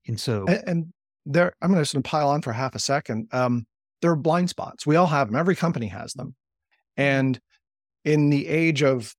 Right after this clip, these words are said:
Speaker 2: automation and net promoter score, and, you know, you, you finish that little chat support window in, in whatever app you're using, and how would you rate the performance?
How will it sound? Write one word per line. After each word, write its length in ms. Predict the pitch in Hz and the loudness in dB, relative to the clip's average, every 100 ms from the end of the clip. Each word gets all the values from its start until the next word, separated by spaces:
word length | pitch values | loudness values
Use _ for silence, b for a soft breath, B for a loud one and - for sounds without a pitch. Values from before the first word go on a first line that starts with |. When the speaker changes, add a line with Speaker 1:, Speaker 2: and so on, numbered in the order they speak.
| _ | _
Speaker 2:
automation 920 | 123 143 135 131 135 - 135 131 131 | -2 0 0 -2 -4 -4 -4 -4 -6
and 280 | - 107 98 | -8 -10 -4
net 180 | 131 160 | -4 -2
promoter 360 | 139 139 135 | 0 2 2
score, 760 | 123 - 123 127 127 123 123 - | -2 -4 -2 0 0 0 -2 -2
and, 280 | 120 110 117 | -6 -6 -6
you 80 | 110 | -4
know, 40 | |
you, 160 | 113 139 | -6 -4
you 140 | 131 | -2
finish 280 | - 135 120 | 0 0 2
that 120 | 123 | 0
little 220 | 131 120 | 0 -4
chat 320 | 113 135 127 | -4 -6 -4
support 420 | - 120 131 127 - _ | -6 -6 -2 -4 -4 _
window 520 | - 117 131 131 127 120 | -8 0 2 4 2 0
in, 200 | 120 120 | -4 -6
in 100 | 120 | -4
whatever 300 | 120 143 135 | 0 0 2
app 180 | 127 131 | -2 -2
you're 140 | 127 | -4
using, 380 | 120 123 123 120 | -4 -2 -2 -4
and 80 | 104 | -4
how 160 | 165 302 | -6 -2
would 100 | 202 | -2
you 80 | |
rate 220 | 190 208 208 | 0 -2 -2
the 80 | |
performance? 640 | 160 - 226 247 104 - | -14 -12 -10 -10 -10 -12